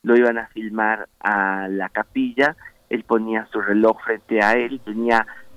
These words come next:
dos o tres minutos para hablar, él se ponía a hablar y hacía gala improvisando de un dominio del español que yo creo que muy poca gente tenía, muy pocos intelectuales, así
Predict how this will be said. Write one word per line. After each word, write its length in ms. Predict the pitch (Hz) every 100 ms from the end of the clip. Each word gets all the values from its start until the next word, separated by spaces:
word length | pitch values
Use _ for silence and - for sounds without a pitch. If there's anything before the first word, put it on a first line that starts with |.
| -
dos 220 | 127 123 120
o 60 |
tres 240 | - 117 117
minutos 320 | 113 110 123 -
para 180 | 113 113
hablar, 360 | 113 117 135
él 140 | 117 110
se 60 | 110
ponía 500 | - 101 107 107 98 - - -
a 80 | 110
hablar 420 | 110 127 135 143 - -
y 300 | 160 180 151 -
hacía 440 | 139 - 165 160
gala 640 | 147 156 151 151 151 160 - -
improvisando 1000 | - _ - 120 117 - 139 131 135 151 - - - - -
de 140 | 131 135
un 180 | 151
dominio 580 | 151 147 147 147 - 139
del 180 | 123 110
español 640 | 120 - 117 113 - 127 147 _ _ - - -
que 140 | - -
yo 80 | -
creo 180 | - _ -
que 200 | - -
muy 100 | - -
poca 300 | 117 - 117 -
gente 480 | 107 104 117 110 107 - - - -
tenía, 440 | 113 127 165 147
muy 140 | 127 135
pocos 360 | 123 - 135 -
intelectuales, 600 | 107 92 101 - 127 127 117
así 220 | 113